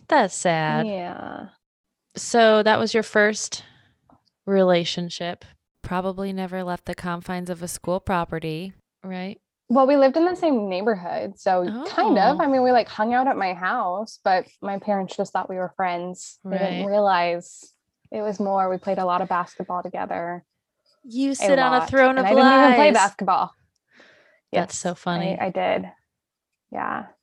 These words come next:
Speaker 2: But I think, like, my first official, like, that was a week, right?
Speaker 1: Right,
Speaker 2: And I'm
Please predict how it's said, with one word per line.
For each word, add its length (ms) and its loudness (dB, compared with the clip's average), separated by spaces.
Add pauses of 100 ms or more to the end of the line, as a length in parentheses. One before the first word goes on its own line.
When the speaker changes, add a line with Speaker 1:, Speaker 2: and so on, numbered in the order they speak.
(560)
Speaker 2:
But 100 4
I 60 4
think, 180 2
like, 180 2
my 160 -2 (120)
first 360 2
official, 600 0
like, 140 -8
that 120 -2
was 140 -2
a 80 -6
week, 480 -14 (160)
right? 300 -4
Speaker 1:
Right, 100 0
Speaker 2:
And 180 -4
I'm 100 -4